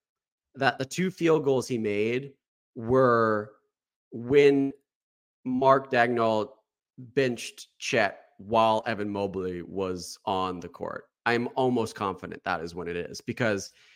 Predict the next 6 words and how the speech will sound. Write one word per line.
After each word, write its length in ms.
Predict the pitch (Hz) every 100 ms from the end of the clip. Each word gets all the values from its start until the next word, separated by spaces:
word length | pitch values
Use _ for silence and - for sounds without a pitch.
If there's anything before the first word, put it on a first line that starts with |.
| _ -
if 60 | 143
you 200 | 170 165
watch 720 | 127 143 185 220 - - - _ _ _ _
that 260 | 143 143 -
first 320 | 147 143 -
half, 480 | 139 92 67 -